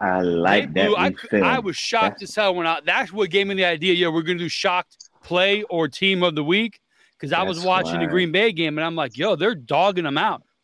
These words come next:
Speaker 2: Defense.
Speaker 1: I love that. I love that we
Speaker 2: Yeah, I have the
Speaker 1: record,
Speaker 2: stat,
Speaker 1: man,
Speaker 2: bro,
Speaker 1: 'cause
Speaker 2: three
Speaker 1: we can,
Speaker 2: touchdowns.
Speaker 1: let's, let's go back to the tapes. One of these
Speaker 2: Two hundred and forty-five
Speaker 1: episodes.
Speaker 2: yards, fifteen for twenty-seven, three
Speaker 1: The
Speaker 2: T Ds.
Speaker 1: only one in here that kept saying, "What, the
Speaker 2: Yeah,
Speaker 1: Packers
Speaker 2: I did
Speaker 1: gonna
Speaker 2: not
Speaker 1: be all
Speaker 2: see
Speaker 1: right.
Speaker 2: that coming.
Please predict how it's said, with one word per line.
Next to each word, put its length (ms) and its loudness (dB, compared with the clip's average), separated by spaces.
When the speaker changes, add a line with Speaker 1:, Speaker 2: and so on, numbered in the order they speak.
Speaker 2:
Defense. 520 2
Speaker 1:
I 40 6
love 180 4
that. 280 4
I 140 2
love 360 2
that 180 4
we 180 2
Speaker 2:
Yeah, 120 2
I 40 0
have 80 0
the 120 2
Speaker 1:
record, 100 2
Speaker 2:
stat, 200 0
Speaker 1:
man, 100 0
Speaker 2:
bro, 180 4
Speaker 1:
'cause 100 -4
Speaker 2:
three 140 0
Speaker 1:
we 40 0
can, 140 0
Speaker 2:
touchdowns. 580 0
Speaker 1:
let's, 260 0
let's 240 2
go 260 4
back 300 0
to 160 -4
the 120 -6
tapes. 560 -2
One 60 -20
of 120 -20
these 80 -12
Speaker 2:
Two 160 4
hundred 220 4
and 200 0
forty-five 320 2
Speaker 1:
episodes. 20 -8
Speaker 2:
yards, 320 2
fifteen 380 -4
for 80 -10
twenty-seven, 720 -2
three 300 -2
Speaker 1:
The 40 -20
Speaker 2:
T 220 -4
Ds. 400 -4
Speaker 1:
only 400 2
one 260 0
in 100 -4
here 160 0
that 200 -4
kept 240 -6
saying, 480 -6
"What, 180 -16
the 80 -2
Speaker 2:
Yeah, 180 0
Speaker 1:
Packers 280 -2
Speaker 2:
I 60 -2
did 100 -6
Speaker 1:
gonna 140 -6
Speaker 2:
not 160 2
Speaker 1:
be 60 0
all 160 2
Speaker 2:
see 100 -2
Speaker 1:
right. 140 4
Speaker 2:
that 120 -4
coming. 400 -6